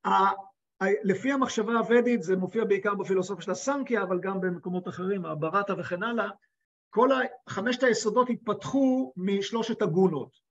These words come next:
יש לנו את שלושת הגונות, דיברנו עליהם, רג'ס, סטווה ותמאס, סטווה, רג'ס ותמאס, ויש את היסודות שמתפתחים מתוך הגונות האלו.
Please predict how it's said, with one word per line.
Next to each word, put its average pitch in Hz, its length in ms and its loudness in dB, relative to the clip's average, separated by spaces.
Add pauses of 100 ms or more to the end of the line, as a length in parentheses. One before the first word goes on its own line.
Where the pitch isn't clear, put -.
(160)
יש 175 120 -4
לנו 208 120 2
את 190 60 -2
שלושת 220 280 0
הגונות, 196 360 0
דיברנו 180 420 0
עליהם, 185 240 -2
רג'ס, 185 280 -2
סטווה 185 320 -4
ותמאס, 165 580 -8
סטווה, 180 440 -4
רג'ס 165 260 -6
ותמאס, 196 460 -8
ויש 208 160 -4
את 226 60 -6
היסודות 208 560 0
שמתפתחים 214 720 -2
מתוך 233 300 -2
הגונות 196 420 0
האלו. 135 340 -4